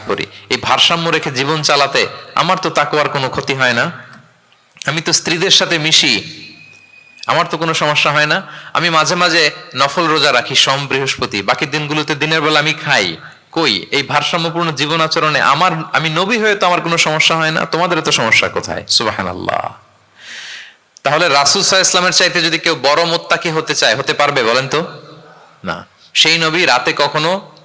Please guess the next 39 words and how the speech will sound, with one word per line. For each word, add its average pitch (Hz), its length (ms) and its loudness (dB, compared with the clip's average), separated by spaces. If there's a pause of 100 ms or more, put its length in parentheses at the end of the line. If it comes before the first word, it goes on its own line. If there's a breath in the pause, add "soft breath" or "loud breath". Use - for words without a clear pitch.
নির্ঘুম 143 380 -2
থাকতেন 117 360 -4
না, 87 140 -2
only 175 460 2
except 143 480 0
the 104 40 2
last 135 380 2
ten 127 220 0
days 127 160 2
of 120 80 0
Ramadan। 107 500 0 (500 loud breath)
রমাদানের 143 460 2
শেষ 180 460 4
দশ 156 260 2
রাতে 147 160 0
রাসূল - 0 -
সাল্লাল্লাহু 127 40 4
আলাইহি 123 120 0
ওয়াসাল্লাম 120 400 -2
ঘুমাতেন 110 360 -2
না। 90 140 -10
আর - 380 -10
সারা 143 300 4
বছরের 160 460 0
রুটিন 151 300 0
হচ্ছে 170 260 -2
এশার 135 260 2
পরেই 135 280 0
ঘুম, 117 300 -4 (920)
ঘুম 135 220 -4
দিয়ে 165 200 2
এরপর 254 100 -2
রাসূল - 300 -18
সাল্লাল্লাহু 139 180 0
আলাইহি 131 80 0
ওয়াসাল্লাম 123 360 0
শেষ 117 280 0
রাতে 107 120 -2
তাহাজ্জুদ 98 340 -4